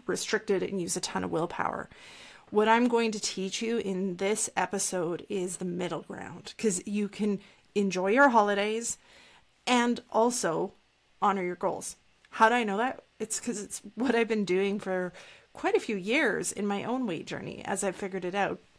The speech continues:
And it's what I teach the physicians inside Thrive Academy for Physicians how to do. And we've been having tons of conversations around this inside our coaching calls,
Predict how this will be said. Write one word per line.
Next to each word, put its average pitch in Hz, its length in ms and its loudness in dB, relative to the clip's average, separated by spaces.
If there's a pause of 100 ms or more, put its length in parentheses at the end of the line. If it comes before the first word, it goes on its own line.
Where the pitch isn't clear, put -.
(140)
And 233 100 2
it's 226 160 -4
what 240 100 2
I 240 100 4
teach 240 280 -4
the 208 80 -4
physicians 196 480 -2
inside 175 320 -2
Thrive - 240 -6
Academy 190 400 -4
for - 160 -8
Physicians 202 720 -2 (500)
how 208 260 2
to 190 100 0
do. 190 260 0
And 165 80 -4
we've 175 120 -4
been 196 100 -4
having 196 300 -2
tons 269 260 0
of 226 80 -2
conversations 190 720 0
around 180 400 0
this 294 200 -2
inside 196 680 -2 (400)
our 196 140 4
coaching 202 400 0
calls, 180 480 0